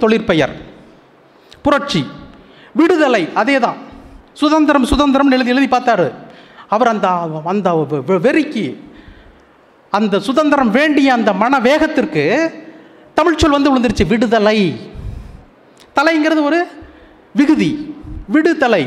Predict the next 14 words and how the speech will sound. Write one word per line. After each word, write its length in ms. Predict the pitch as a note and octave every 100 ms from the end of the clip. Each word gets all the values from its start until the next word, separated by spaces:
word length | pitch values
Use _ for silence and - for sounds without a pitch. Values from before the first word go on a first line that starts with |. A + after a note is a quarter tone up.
| D3
விட்ட 200 | C4 - -
தலை, 200 | A3+ E3 - E3+
விடுதலை. 460 | A#3 D#4 C4 A#3 E3+ - - - - - - _ - _ _ _ _ _ _ _ _ _ C4+
பாரதியார் 400 | E4 E4+ D4+ C4
உருவாக்குறாருங்க. 520 | A#3+ G3+ D#3+ C#3 A3 C4+ E3+ - - -
இப்படி 180 | - C4+ B3+
எல்லா 160 | E4 E4+
கவிஞர்களும் 500 | D#4 D4+ D4 G#3 C4 A3
பாரதியார் 360 | C#4 D4+ D#4 D4
வரைக்கும் 220 | D4 C4
உருவாக்கிட்டு 380 | C#4+ C#4 C#4+ D4+
தான் 140 | D4+
இருக்காங்க 280 | G#3+ F3 D#3
சொற்களை. 320 | F#3+ D#3+ D#3+